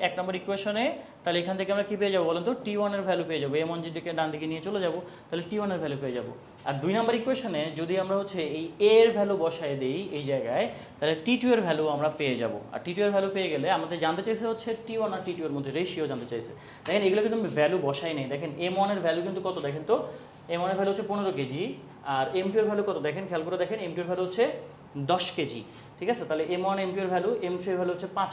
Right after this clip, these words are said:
কেজি, তাহলে আমরা এম ওয়ান এম টু এম থ্রি এর ভ্যালু আমরা এখানে বসায় দিতে পারবো। এর ভ্যালু কিন্তু, কিন্তু আমরা এখান থেকে খুব আরামসে বের করে ফেলতে পারবো। So এর ভ্যালুটা এখান থেকে বের করে আমরা যদি এখানে বসাই দিই তাহলে কিন্তু আমরা টি ওয়ান আর টি টু এর ভ্যালু পেয়ে যাবো, আর এই রেশিও আমরা এখান থেকে বের করে ফেলতে পারবো। আশা করি প্রবলেমটা আপনারা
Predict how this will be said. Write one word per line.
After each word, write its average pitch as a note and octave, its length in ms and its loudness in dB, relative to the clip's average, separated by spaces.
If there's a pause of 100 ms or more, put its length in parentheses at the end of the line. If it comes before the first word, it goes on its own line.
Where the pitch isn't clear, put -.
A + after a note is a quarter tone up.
কেজি, D3+ 240 -2
তাহলে E3 200 2
আমরা F3 100 0 (120)
এম F3+ 100 -2
ওয়ান F#3 160 0
এম F3 120 -2
টু F3 120 -4
এম E3 100 -2
থ্রি F3 100 -4
এর D#3+ 80 -4
ভ্যালু D#3 160 -2
আমরা D#3 140 -6
এখানে D#3+ 200 -8
বসায় D3 200 -4
দিতে C#3 160 -4
পারবো। C3+ 180 -2 (480)
এর A3 140 8
ভ্যালু F#3 220 6
কিন্তু, E3 180 -2 (140)
কিন্তু D#3 200 -2
আমরা D#3 120 -2
এখান C#3+ 160 -2
থেকে F#3+ 100 0 (120)
খুব D#3 180 -2
আরামসে C3 300 0
বের C#3 140 0
করে B2+ 160 -2
ফেলতে A#2 220 -6
পারবো। A2 180 -6 (340)
So D#3 60 -4 (180)
এর G#3+ 160 6
ভ্যালুটা G3+ 240 6
এখান G3+ 160 0
থেকে G3 180 0
বের D3+ 180 0
করে F3 180 0
আমরা D#3+ 140 -2
যদি C#3+ 140 -4
এখানে C#3+ 160 -6 (100)
বসাই F3 380 0
দিই A3 120 2 (100)
তাহলে D#3 240 2
কিন্তু D#3 200 -6
আমরা D#3 200 -4
টি E3 100 -6
ওয়ান D#3 140 0
আর D3 100 -6
টি D#3 80 -4
টু D3 100 0
এর C#3 80 -2
ভ্যালু C#3 180 -2
পেয়ে F3+ 160 0
যাবো, G#3 140 0 (380)
আর D3+ 140 4
এই D3 120 4
রেশিও C#3 280 -4
আমরা C#3 160 -2
এখান C3 160 -8
থেকে D3 140 0 (540)
বের C#3+ 180 8
করে E3+ 140 2 (340)
ফেলতে D3 260 -2 (340)
পারবো। A#2 220 0 (400)
আশা D3 140 -8
করি F3 180 -4
প্রবলেমটা F3+ 360 0
আপনারা F#3+ 160 -2